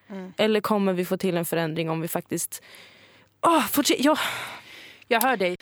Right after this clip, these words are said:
Speaker 1: Eller, jag tycker att det är tråkigt med, med svensk, eh, inrikespolitik och allting som debatteras i Sverige, också för att jag är en rebel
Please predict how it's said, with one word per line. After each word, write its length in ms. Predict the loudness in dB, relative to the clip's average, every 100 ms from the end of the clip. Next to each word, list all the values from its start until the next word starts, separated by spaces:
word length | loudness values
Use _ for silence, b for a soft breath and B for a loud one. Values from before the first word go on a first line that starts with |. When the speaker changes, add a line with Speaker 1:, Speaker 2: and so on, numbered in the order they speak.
| B
Speaker 1:
Eller, 100 | -4
jag 180 | -2 -2
tycker 180 | -2 -2
att 80 |
det 60 | -2
är 40 |
tråkigt 420 | -2 -2 -2 -4 -4
med, 280 | -4 -2
med 160 | -4 -6
svensk, 840 | -6 -4 -2 -2 -4 -6 -12 -8
eh, 220 | -4 -2
inrikespolitik 1040 | -2 -2 -4 -6 -8 -4 -4 -4 -4 -4 -2
och 80 | -4
allting 300 | -4 -6 -8
som 140 | -8
debatteras 400 | -6 -8 -6 -8
i 40 | -8
Sverige, 240 | -6 -6
också 180 | -6 -6
för 80 | -8
att 100 | -4
jag 100 | -4
är 40 |
en 120 | -2
rebel 320 | -2 -4 -4